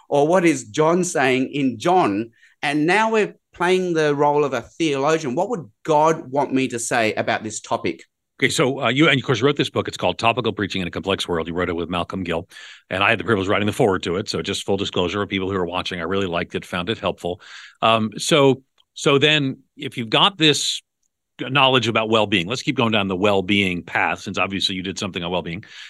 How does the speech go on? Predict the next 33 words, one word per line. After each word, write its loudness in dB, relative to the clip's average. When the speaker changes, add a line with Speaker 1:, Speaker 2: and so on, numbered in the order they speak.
Speaker 2:
So -4
you 4
gather 4
this 0
knowledge 2
about -4
it. -8
Now, 2
sometimes 0
people 0
sort 0
of -2
do, 2
uh, 0
I -8
say 2
one 0
of -4
two -2
things, -6
uh, -8
maybe -2
very -2
broadly -2
speaking. -8
In 2
one 6
case, 0
it's -6
almost 0
like -2
a, -4
S-, -4